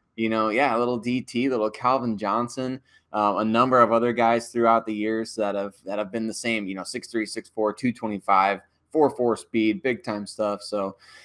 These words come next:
i-, it's, it's one of those things where Darren Waller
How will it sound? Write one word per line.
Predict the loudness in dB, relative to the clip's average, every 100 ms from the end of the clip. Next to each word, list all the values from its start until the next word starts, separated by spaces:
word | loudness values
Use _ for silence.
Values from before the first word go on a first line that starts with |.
| _
i-, | 4
it's, | 6 6 4 2 -6
it's | -4 -4 -4
one | 0 4 6
of |
those | 4 4
things | 0 -2 0
where | 0
Darren | 2 0 0
Waller | 4 6 4